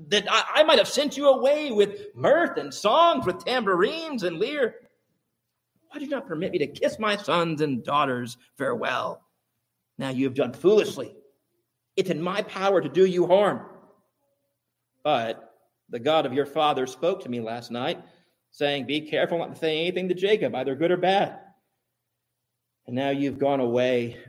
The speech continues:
because you have longed greatly for your father's house. Why did you steal my gods?" Jacob answered and said to Laban,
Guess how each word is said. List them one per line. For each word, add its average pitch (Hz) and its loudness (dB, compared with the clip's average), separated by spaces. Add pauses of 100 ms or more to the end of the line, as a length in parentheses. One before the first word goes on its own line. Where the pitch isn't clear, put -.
because 127 -2
you 127 -2
have 110 -6
longed 123 -4
greatly 123 -4
for 120 -6
your 117 -6
father's 117 -2
house. - -6 (960)
Why 135 2
did 277 -2
you 277 -6
steal 285 2
my 240 0
gods?" 170 0 (1300)
Jacob 151 -2
answered 135 -2
and 120 -2
said 127 -2
to 110 -2
Laban, 123 0